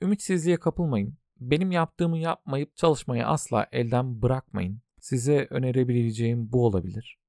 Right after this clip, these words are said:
Benim burada yaptığım tek doğru belki şuydu. Çalışmayı bıraksam da kelime tekrarına bir şekilde önem veriyordum. Kelimelere bu dile bir şekilde maruz kalmaya çalışıyordum ve bunun da avantajlarını zaman içerisinde gördüğümü düşünüyorum.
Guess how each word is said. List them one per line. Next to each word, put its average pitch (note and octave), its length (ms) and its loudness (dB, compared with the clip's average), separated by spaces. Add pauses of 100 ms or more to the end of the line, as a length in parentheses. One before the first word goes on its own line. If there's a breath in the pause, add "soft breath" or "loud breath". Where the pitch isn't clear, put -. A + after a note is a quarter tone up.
(140)
Benim E3 320 6
burada E3 220 8
yaptığım D3+ 500 2
tek - 260 -4
doğru A2 220 4
belki A2+ 320 0
şuydu. A2 360 -4
Çalışmayı A2+ 560 -6
bıraksam A#2 520 -4
da A#2+ 220 -4
kelime D3 280 2
tekrarına A#2 840 2 (100)
bir - 60 -6
şekilde A#2+ 480 -4
önem B2+ 340 2
veriyordum. G2+ 540 2
Kelimelere A2 680 4 (360)
bu C#3 120 6
dile G#2 380 2
bir C#3+ 120 -6
şekilde D3 400 2
maruz B2+ 440 4
kalmaya F#2+ 400 2
çalışıyordum F#2+ 720 -6 (180)
ve D#3 220 2
bunun D3+ 260 0
da B2 60 4
avantajlarını G2+ 760 2
zaman A#2 340 0
içerisinde G#2 500 -4
gördüğümü G#2 480 -2
düşünüyorum. A#2 400 -12